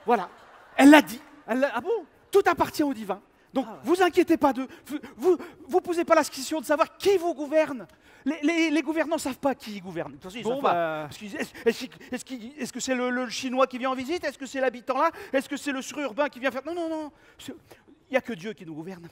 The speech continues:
Speaker 2: D'accord.
Speaker 1: Voilà.
Speaker 2: Bon, bah, écoutez, euh, vous, euh,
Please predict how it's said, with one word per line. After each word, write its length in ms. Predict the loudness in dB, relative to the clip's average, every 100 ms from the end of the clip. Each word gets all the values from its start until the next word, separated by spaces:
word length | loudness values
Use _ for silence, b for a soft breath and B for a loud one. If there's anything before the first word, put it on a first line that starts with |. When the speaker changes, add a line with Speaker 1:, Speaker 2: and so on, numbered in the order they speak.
| -16
Speaker 2:
D'accord. 300 | -14 -12 -14 -16 b b -16
Speaker 1:
Voilà. 180 | -10 -4
Speaker 2:
Bon, 180 | -2 2
bah, 100 | 0
écoutez, 320 | 0 -4 0
euh, 440 | 2 2 2 0 -2 -8 _ _ _ -18
vous, 120 | -14 -10 -8
euh, 240 | -6 -8